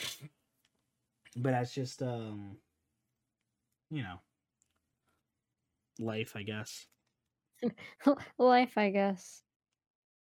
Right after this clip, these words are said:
Speaker 1: Yeah, but, I mean, I, it wasn't that bad. I wasn't worried about it. I had a nice little vacation from work. I didn't have to,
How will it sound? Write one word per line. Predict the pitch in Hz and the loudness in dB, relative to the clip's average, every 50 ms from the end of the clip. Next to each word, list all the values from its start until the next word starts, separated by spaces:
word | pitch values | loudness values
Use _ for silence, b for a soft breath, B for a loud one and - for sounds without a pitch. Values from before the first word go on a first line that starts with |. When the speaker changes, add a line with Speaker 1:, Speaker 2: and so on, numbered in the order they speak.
| _ - | _ -8
Speaker 1:
Yeah, | 160 185 254 311 254 151 120 | -2 2 4 6 6 6 6
but, | 123 120 110 78 | 4 2 0 0
I | 101 147 180 | 0 0 0
mean, | 208 214 214 190 - | 0 0 0 -2 -2
I, | 143 165 196 214 220 226 220 214 214 185 - - _ _ _ _ _ _ _ _ _ _ _ _ - | -2 0 2 2 4 4 2 2 0 -2 -4 -8 _ _ _ _ _ _ _ _ _ _ _ _ 2
it | 190 214 | 6 8
wasn't | 262 240 220 185 | 8 8 8 6
that | 147 113 98 87 | 4 4 2 -2
bad. | 80 58 - - - _ _ _ _ _ _ _ _ _ _ _ _ _ _ _ _ _ - - - _ _ _ _ _ _ _ _ _ _ _ - | -6 -12 -12 -16 -20 _ _ _ _ _ _ _ _ _ _ _ _ _ _ _ _ _ -20 -20 -20 _ _ _ _ _ _ _ _ _ _ _ -2
I | 156 156 160 | 2 4 6
wasn't | 160 156 139 127 113 | 8 6 6 6 2
worried | 104 92 95 | 0 0 -4
about | 90 87 87 85 92 | -4 -6 -6 -6 -6
it. | 87 - - _ _ _ _ _ - | -6 -8 -10 _ _ _ _ _ 6
I | 175 185 | 8 10
had | 185 165 | 10 12
a | |
nice | 160 165 170 165 - | 10 10 8 8 8
little | 185 180 170 | 8 8 8
vacation | 160 147 147 - 165 160 170 175 - - 180 160 | 8 6 4 6 6 8 8 8 6 4 0 0
from | - 175 160 156 156 | 2 2 2 4 6
work. | 170 180 185 175 - | 6 6 4 4 4
I | 147 | 2
didn't | 139 147 147 | 2 2 2
have | 151 147 147 143 - | 2 2 0 -2 0
to, | 151 135 131 127 117 110 110 | 0 2 2 2 0 -2 -4